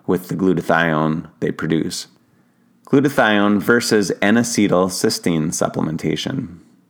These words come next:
N-acetylcysteine, or N A C, is a precursor of glutathione, meaning you need N A C in order to make glutathione.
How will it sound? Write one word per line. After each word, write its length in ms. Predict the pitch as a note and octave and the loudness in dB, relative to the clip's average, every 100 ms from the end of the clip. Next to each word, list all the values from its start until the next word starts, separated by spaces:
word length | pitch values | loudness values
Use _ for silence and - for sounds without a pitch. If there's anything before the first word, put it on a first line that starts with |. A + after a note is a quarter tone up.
| _ _ _ _ - | _ _ _ _ 0
N-acetylcysteine, 1080 | A#2 C#3 C#3 C3+ C3 - F#2 - F2+ E2+ | 2 4 4 2 2 2 0 0 2 2
or 80 | F2+ | 2
N 200 | - F2 | 2 2
A 140 | E2+ F2 | 2 0
C, 580 | - G#2+ E2+ E2+ F2+ - | 0 2 2 2 -2 -4
is 160 | F#2 | -2
a 40 | F#2+ | -2
precursor 1000 | - - C#3+ C#3 G2 E2+ - E2 E2+ F2 | -2 0 0 2 0 0 0 0 0 0
of 180 | F2+ | -4
glutathione, 760 | D#2+ F#2+ E2+ G2+ G2 E2 E2 E2+ - _ _ _ _ _ | 0 0 2 2 2 2 -2 -6 -10 _ _ _ _ _
meaning 500 | G2 A2 A2+ A2 G#2+ | 0 4 4 2 0
you 220 | - G#2 | 0 2
need 280 | A2 A#2 F#2+ - - - | 4 4 2 -6 -8 0
N 140 | G2+ | 2
A 140 | G2 F2 | 4 2
C 420 | - A#2 G2 F2+ | 2 4 4 2
in 200 | - F2+ | 0 0
order 300 | F2 F2+ F#2+ | 2 2 2
to 80 | F#2+ | 2
make 420 | A#2+ A#2+ - - | 0 -2 -6 -8
glutathione. 680 | - F2 - A2+ G2+ D#2+ | -2 -2 2 0 2 -2